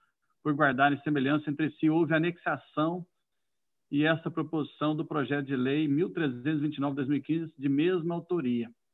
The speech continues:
A Comissão de Constituição e Justiça, portanto, a qual a proposição foi remetida para análise preliminar, concluiu pela juridicidade, constitucionalidade e pela legalidade da matéria na forma do substitutivo número um, que apresentou. Agora vem o projeto a esse órgão colegiado para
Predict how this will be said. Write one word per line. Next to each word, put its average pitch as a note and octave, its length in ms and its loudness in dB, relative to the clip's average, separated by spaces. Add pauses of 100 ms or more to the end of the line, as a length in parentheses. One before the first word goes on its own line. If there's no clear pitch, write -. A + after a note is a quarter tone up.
(600)
A - 80 -10
Comissão D3 420 0
de C3 120 -2
Constituição C3+ 360 -2
e C#3 160 -2
Justiça, F3 540 -4
portanto, D#3+ 680 -6
a C#3+ 100 -2
qual C#3+ 220 -2
a C#3 80 0
proposição B2+ 720 -6
foi C3 140 -2
remetida C3+ 500 -2
para C3 200 0
análise C3+ 340 0
preliminar, C3+ 500 0
concluiu E3 400 4
pela D#3+ 280 0 (480)
juridicidade, D3 1000 2
constitucionalidade C#3+ 1300 0
e C#3 40 -16
pela C#3 160 -6
legalidade C#3+ 720 0
da C#3 60 -2
matéria C#3 400 -2
na C#3 160 0
forma C#3 240 -6
do C3+ 160 -4
substitutivo D3+ 760 -6
número D3+ 340 0
um, F3 80 -6 (840)
que D#3+ 80 0
apresentou. D3 720 0
Agora D3 400 0
vem C3+ 140 0
o C#3+ 40 -2
projeto C3+ 460 -4
a C#3 80 -2
esse C3 320 -4
órgão C3 320 -2
colegiado D#3 680 -2
para D3+ 400 -2